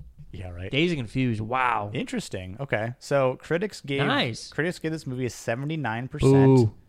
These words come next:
Speaker 1: And then audience score is at a ninety-three percent.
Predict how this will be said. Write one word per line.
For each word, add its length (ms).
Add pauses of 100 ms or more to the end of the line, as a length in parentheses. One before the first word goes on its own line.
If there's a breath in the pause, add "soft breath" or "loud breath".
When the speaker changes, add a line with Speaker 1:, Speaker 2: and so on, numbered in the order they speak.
(880 soft breath)
Speaker 1:
And 140
then 640
audience 440
score 540
is 200
at 140
a 80
ninety-three 960
percent. 500